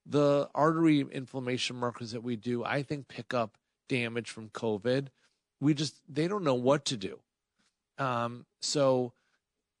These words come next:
you've gotta apply this whole body approach. You've gotta look at other sources of inflammation.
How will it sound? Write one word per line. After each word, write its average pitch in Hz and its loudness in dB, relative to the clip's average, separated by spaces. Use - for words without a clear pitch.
you've 135 -2
gotta 156 4
apply 143 0
this 127 -4
whole 131 2
body 117 0
approach. 107 -6
You've 113 -6
gotta 139 2
look 139 -4
at 131 -2
other 117 0
sources 113 -6
of 107 -12
inflammation. 107 -10